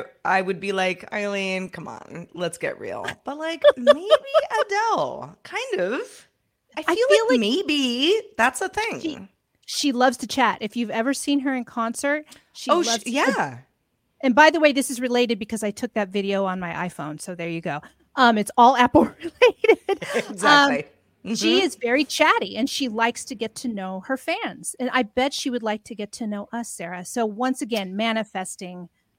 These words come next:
Speaker 2: manifesting, uh, that someday we will have a brief chat with her. Uh, and, uh, you know, you just gotta put it out there, 'cause if you don't put it out there,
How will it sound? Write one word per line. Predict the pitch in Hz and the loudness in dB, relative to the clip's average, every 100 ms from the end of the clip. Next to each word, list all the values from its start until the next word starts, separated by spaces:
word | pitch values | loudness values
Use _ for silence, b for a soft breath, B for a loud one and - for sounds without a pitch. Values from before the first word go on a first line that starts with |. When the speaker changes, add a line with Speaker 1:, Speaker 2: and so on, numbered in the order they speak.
| _ _ | _ _
Speaker 2:
manifesting, | 214 233 240 247 - 220 214 - 220 214 214 214 - _ | -2 2 2 0 -2 -4 -4 -6 -6 -6 -6 -8 -12 _
uh, | 202 196 190 185 185 185 180 - | -6 -4 -4 -4 -6 -6 -8 -10
that | 190 190 - | -8 -8 -6
someday | - 220 208 202 196 185 | -4 -4 -2 -4 -4 -6
we | 196 190 | -6 -8
will | 180 170 | -10 -10
have | 190 175 | -8 -8
a | |
brief | 151 196 247 - | -8 -4 -4 -6
chat | - 226 214 | -4 -2 -2
with | 233 - | -8 -6
her. | 226 247 285 b b b - | -4 -4 -6 b b b -6
Uh, | 220 214 214 208 208 | -2 0 0 -2 -4
and, | 233 220 220 214 214 - | -4 -2 -2 -2 -4 -6
uh, | 214 208 202 202 202 190 - _ | -6 -4 -4 -4 -4 -6 -12 _
you | 508 523 | 0 0
know, | 427 - _ _ _ _ _ _ | 0 -4 _ _ _ _ _ _
you | 240 | -12
just | 320 359 | -6 4
gotta | 370 | 4
put | 381 370 | 4 0
it | 359 | 0
out | 370 - | 0 -2
there, | 190 | -6
'cause | 214 226 | -8 -4
if | |
you | 294 | 2
don't | 320 311 | 2 2
put | 277 | 0
it | 226 | 2
out | 247 311 | 0 -2
there, | - 190 214 | -4 -4 -6